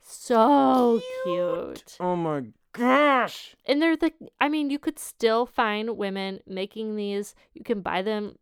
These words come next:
Speaker 1: you know, that style in stores, and
Speaker 2: Unbelievable.
Speaker 1: it's super expensive.
Speaker 2: Mm-hmm.
Speaker 1: And it's just classic children's clothing because it's still the same. I mean, you can still look good. It's still popular. It's just a style, that classic style.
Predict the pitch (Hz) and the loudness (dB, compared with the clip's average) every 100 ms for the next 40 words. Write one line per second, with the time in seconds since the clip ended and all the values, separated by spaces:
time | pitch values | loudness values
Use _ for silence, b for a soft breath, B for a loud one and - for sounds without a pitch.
0 | - 214 208 196 185 - _ - - - | -10 -4 -2 -2 -4 -8 _ -20 -16 -4
1 | 196 180 185 196 - 196 - 214 208 190 | -2 -2 -2 -4 -4 -10 -8 -4 -2 -2
2 | 180 185 113 202 196 185 - - 202 208 | -2 -6 -8 -8 -6 -6 -10 -12 -10 -6
3 | 302 - - 190 - 185 190 - B 208 | -6 -8 -10 -8 -6 -6 -6 -10 B -12
4 | 220 104 156 190 240 262 - 339 - - | -10 -10 -12 -6 -4 -2 -2 -6 -6 -4
5 | 240 220 - 240 233 - 220 - - 214 | -2 -2 -2 -2 -2 -6 -20 -12 -6 -4
6 | 220 226 - 247 311 302 247 - 254 254 | -4 -8 -6 -4 -2 -4 -6 -6 -4 -4
7 | - - _ _ _ _ _ _ - 247 | -8 -20 _ _ _ _ _ _ -4 -4
8 | - - 262 269 269 269 262 - _ _ | -6 -6 0 2 2 2 0 -4 _ _
9 | _ _ _ _ 262 240 302 269 - 220 | _ _ _ _ -8 -6 -6 -6 -6 -4
10 | 233 226 214 - 226 - - - 226 254 | -4 -6 -10 -16 -18 -18 -10 -4 0 -2
11 | 240 220 208 196 - - 214 226 196 - | -2 -4 -4 -6 -10 -8 -8 -6 -8 -8
12 | 190 196 190 - - 226 - 247 - - | -6 -4 -6 -8 -6 -6 -4 -8 -8 -8
13 | 233 220 - - - - - 320 196 - | -6 -6 -8 -10 -10 -10 -10 -10 -10 -12
14 | 208 - - 190 202 208 - - | -14 -16 -14 -8 -6 -6 -8 -10